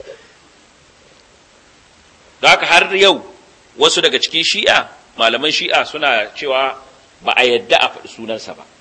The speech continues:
Wasu littattafan Shi'a sun yi azarbaɓi sun ce sunan shi Muhammadu.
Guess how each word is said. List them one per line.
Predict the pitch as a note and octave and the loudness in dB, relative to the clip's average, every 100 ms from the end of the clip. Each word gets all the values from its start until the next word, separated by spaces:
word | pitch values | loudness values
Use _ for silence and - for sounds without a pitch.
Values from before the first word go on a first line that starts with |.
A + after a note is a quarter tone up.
| _ _ _ _ _ _ _ _ _ - | _ _ _ _ _ _ _ _ _ -8
Wasu | - A3 | -4 0
littattafan | G#3 - E3 D#3+ F3+ | 0 0 -2 0 0
Shi'a | G3 D#3+ D#3+ | 2 4 4
sun | - - E3+ E3+ E3+ E3 E3 E3 - - - | 0 -6 -8 -8 -10 -12 -14 -16 -20 -12 2
yi | D3+ | 6
azarbaɓi | D#3 D#3 D#3+ D#3 D#3 | 6 6 4 2 0
sun | D#3 D#3+ | -4 -4
ce | E3 D3+ | -2 -2
sunan | C3+ C#3 | 0 -2
shi | C3+ | -2
Muhammadu. | G#2 G2 G#2+ G#2 | -6 -6 -6 -8